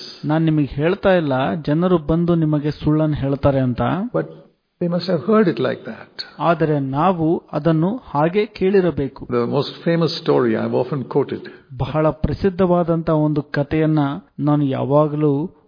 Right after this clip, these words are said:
Speaker 1: ಉಲ್ಲೇಖಿಸಿದ್ದೇನೆ.
Speaker 2: Some of you know it, but if you haven't heard it, I'll tell you today.
Speaker 1: ಕೆಲವರಿಗೆ ನಿಮ್ಮಲ್ಲಿ ಗೊತ್ತಿದೆ, ಯಾರಿಗಾದ್ರೂ ಅದ್ರ ಬಗ್ಗೆ ಗೊತ್ತಿಲ್ಲ ಅಂದ್ರೆ ನಾನ್ ನಿಮಗೆ ಇವತ್ತು ಹೇಳಕ್ ಇಷ್ಟಪಡ್ತೀನಿ.
Speaker 2: Many years ago, in a conference that we used to have in that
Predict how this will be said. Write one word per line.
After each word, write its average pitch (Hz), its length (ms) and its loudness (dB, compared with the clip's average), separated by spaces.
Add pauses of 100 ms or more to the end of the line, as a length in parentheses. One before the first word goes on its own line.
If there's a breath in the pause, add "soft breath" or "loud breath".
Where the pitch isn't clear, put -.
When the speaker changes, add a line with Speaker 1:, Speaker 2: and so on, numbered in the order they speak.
(100)
Speaker 1:
ಉಲ್ಲೇಖಿಸಿದ್ದೇನೆ. 147 1000 0
Speaker 2:
Some 117 260 -4
of 110 40 -2
you 117 80 -8
know 113 120 -2
it, 113 200 0
but - 340 -14
if - 0 -
you 104 240 -8
haven't 117 260 0
heard 117 180 -2
it, 117 40 -4
I'll 107 240 -2
tell 113 120 -2
you 110 100 -2
today. 98 360 -10
Speaker 1:
ಕೆಲವರಿಗೆ 160 480 0
ನಿಮ್ಮಲ್ಲಿ 151 400 0
ಗೊತ್ತಿದೆ, 147 680 -2
ಯಾರಿಗಾದ್ರೂ 151 640 0
ಅದ್ರ 147 180 0
ಬಗ್ಗೆ 143 240 0
ಗೊತ್ತಿಲ್ಲ 147 420 0
ಅಂದ್ರೆ 143 500 -2
ನಾನ್ 143 180 0
ನಿಮಗೆ 139 220 2
ಇವತ್ತು 131 260 -2
ಹೇಳಕ್ 135 260 -2
ಇಷ್ಟಪಡ್ತೀನಿ. 135 580 -2
Speaker 2:
Many 180 260 -2
years 170 220 4
ago, 143 160 2
in 131 200 4
a - 20 2
conference 135 600 -2
that 117 160 0
we - 20 -10
used 120 120 -4
to 120 180 -4
have 120 300 -2
in 113 80 -2
that 110 160 -2